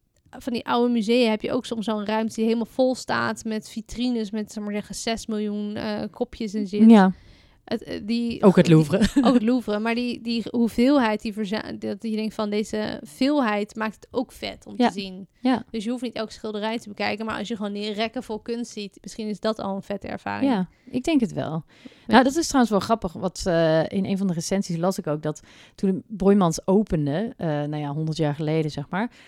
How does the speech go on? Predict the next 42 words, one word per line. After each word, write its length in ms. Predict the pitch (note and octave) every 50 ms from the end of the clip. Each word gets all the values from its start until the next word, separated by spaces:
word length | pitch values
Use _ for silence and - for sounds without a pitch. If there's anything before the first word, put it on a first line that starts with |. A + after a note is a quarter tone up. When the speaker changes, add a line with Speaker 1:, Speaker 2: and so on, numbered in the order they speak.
| - _ _
Speaker 2:
eh, 140 | - G3 F3
toen 360 | F3 - - G#3 G#3+ G#3+ G#3+ -
hing 300 | - G#3 F3 F#3+ A3 A3
alles 240 | - A3 B3 A#3 F#3
op 80 | E3 -
zaal. 340 | - A3 E3+ C3 C3+ D3+ F3+
Dus 120 | - F3+ -
ze 80 | G3
hadden, 360 | E3+ F#3+ G#3 G3+ F#3+ D#3+ - - _ _ _ _ _ _ _ _
eh, 280 | - - F#3 E3+ D#3+ D3+
helemaal 240 | E3+ F3+ G3+ G3 E3
geen 160 | - F3+ E3+
depot 300 | E3 D#3+ - F3 E3 E3
nodig. 460 | E3+ E3+ F3+ F#3 D#3+ D3 C3+ C#3+ - -
Dus 200 | - E3 - - G#4
Speaker 1:
Oh. 80 | G#4 C4+
Speaker 2:
toen 140 | G3 G#3 F#3
had 160 | G3 G#3+ -
ze 60 | -
gewoon 200 | G#3+ F#3 - - _ _ _ _ _ _ _ _ _ _ _ _ _ _ _ _ _ _ -
alle 200 | - A#3+ C4 B3+
kunst, 580 | - G#3+ G#3 B3 C#4 B3+ - - - - - - - - - - _ -
iets 200 | - - - -
van, 120 | - - -
ja, 340 | - - B2+ - G3+ D3 C3
hing 240 | A#2+ F3+ F#3+ E3 -
gewoon 240 | F#3 E3+ D#3 D3+
in 140 | D3+ D3+ D#3 _ _ -
Speaker 1:
Kunnen 200 | - - E3+ D#3+
Speaker 2:
de 60 | D#3+
Speaker 1:
ze 60 | G3
Speaker 2:
ruimtes. 380 | B3 B3 G3 - - - - -
Speaker 1:
Misschien 200 | B3 - F4 F4
moeten 300 | E4+ - - B3 G#3+ A3 - -
ze, 60 | -
eh, 140 | A#3+ A#3 A3+
Boijmans 500 | A3 A#3 A#3+ B3 A#3 A3+ A3+ - - - - _ _ _ _ _ - -
gewoon 240 | - - A#3 A3+
Speaker 2:
Ontzamelen. 580 | G3 F3 E3 F3+ - E3 F3+ F#3+ E3 C#3+ C#3+ C#3+
Speaker 1:
stoppen. 280 | C3+ C#3 - - - - - - - - B3 - - - - - - - - - -
<laughs> 80 | G#3+
Speaker 2:
Ja. 160 | G#3+ G#3 F3